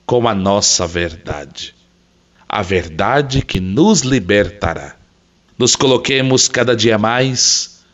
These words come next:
na posição dessa mulher, a pecadora, que mesmo cheia de pecado, teve coragem.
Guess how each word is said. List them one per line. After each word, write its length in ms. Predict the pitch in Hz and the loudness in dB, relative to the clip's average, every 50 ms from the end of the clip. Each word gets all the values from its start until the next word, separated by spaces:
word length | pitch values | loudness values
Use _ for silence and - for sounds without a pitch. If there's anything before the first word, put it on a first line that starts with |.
| _ _ _ _ _ _ _ - | _ _ _ _ _ _ _ -4
na 140 | 123 131 | -4 -4
posição 720 | 117 - - 135 117 107 113 110 - - - 160 160 160 156 | -2 2 2 2 2 2 2 2 2 4 4 4 2 2 0
dessa 300 | 143 139 127 - - 131 | 0 0 0 0 0 -2
mulher, 460 | 131 135 135 120 101 82 76 76 - - _ _ _ _ _ _ _ _ _ _ _ _ _ _ _ _ _ - - - - | -2 -2 -2 -2 -2 -4 -4 -8 -14 -18 _ _ _ _ _ _ _ _ _ _ _ _ _ _ _ _ _ -18 -16 -12 -6
a 120 | - 131 123 - | -4 -4 -4 -2
pecadora, 920 | - - 175 175 170 - 165 147 127 113 104 98 85 85 80 69 67 - _ _ _ _ _ _ _ _ _ _ _ | 0 0 0 2 2 2 0 2 4 4 4 4 2 0 -4 -6 -10 -18 _ _ _ _ _ _ _ _ _ _ _
que 120 | - 131 117 | -4 -2 0
mesmo 480 | 113 139 170 185 180 - 156 160 160 | 2 4 4 4 4 4 4 2 2
cheia 420 | - - - - 190 190 190 185 165 | 2 2 2 4 4 4 4 4 4
de 100 | 151 165 | 2 2
pecado, 920 | - 151 139 - - 120 117 123 131 131 120 131 139 135 135 135 - - _ _ _ _ _ _ _ _ _ - | 0 0 -2 0 0 2 2 2 2 2 4 4 4 4 2 -2 -12 -20 _ _ _ _ _ _ _ _ _ 0
teve 380 | - 123 117 113 104 85 110 - | 4 6 6 6 4 4 0 -2
coragem. 920 | - - - 98 95 90 87 87 90 87 85 - - 85 78 78 82 | 0 0 0 2 2 2 0 0 -2 0 0 -2 -2 -4 -6 -12 -14